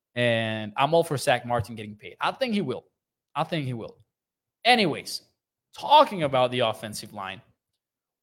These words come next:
one of my favorite moments of today's press conference with Mike McCarthy,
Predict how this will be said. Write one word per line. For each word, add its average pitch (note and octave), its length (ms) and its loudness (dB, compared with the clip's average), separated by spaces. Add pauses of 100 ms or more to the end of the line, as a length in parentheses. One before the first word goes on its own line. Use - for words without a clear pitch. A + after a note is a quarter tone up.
one G3 200 6
of D#3+ 120 0
my A3 460 6 (160)
favorite F#3+ 460 0
moments E3 520 0
of D3+ 160 4
today's C#3 480 0 (320)
press C#3+ 260 -2
conference A2 680 -6
with C3+ 300 -6
Mike C3+ 240 -4
McCarthy, A#2+ 720 0